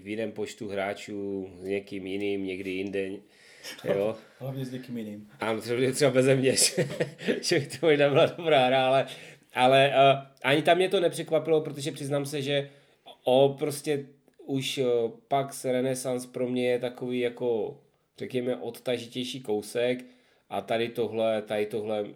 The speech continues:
Speaker 1: ještě navíc tím tématem mě vůbec jako nějak nezaujalo, takže tam bych to, tam bych to, a, tam bych to asi, eh, jako,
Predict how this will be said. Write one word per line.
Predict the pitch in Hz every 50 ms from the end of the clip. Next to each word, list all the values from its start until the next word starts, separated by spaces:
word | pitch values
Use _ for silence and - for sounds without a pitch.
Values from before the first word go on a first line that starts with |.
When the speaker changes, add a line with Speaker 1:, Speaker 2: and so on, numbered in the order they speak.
| - _ _ _ _ _
Speaker 1:
ještě | - 117 113 - - 123
navíc | 117 117 120 113 -
tím | - 120 117
tématem | - 117 107 107 107 104 - 113 110 107
mě | 107 107 104
vůbec | 101 104 107 101 104 104 92 98
jako | 104 - - 104
nějak | 101 101 95 95 104
nezaujalo, | 104 101 98 101 104 104 104 104 98 90 85 76 65 78
takže | - 92 101 101 110 107 104 - _ _ _ _ _ _
tam | - 101 101 107
bych | 107 117 113 -
to, | - - 131 127 127 123 123 123 123 - _ _ _ _ _ _ _ _ _ _ _ _
tam | - 120 107 107 117 113
bych | 127 131 135 - -
to, | _ - 151 143 139 139 135 131 127 127 127 - - _ _ _ _ _ _ _ _ _ _ _ _ _ _ _ _ _ _ _
a, | - 110 107 107 107 107 104 101 101 80 - - _ _ _ _
tam | - 107 107 113
bych | 123 123 -
to | - 156 117 113
asi, | - - - 143 135 113 90 - - - -
eh, | 85 90 - - - _ _ _ _ _ _ _ _ _ - _ _ - - - -
jako, | 95 - - 117 117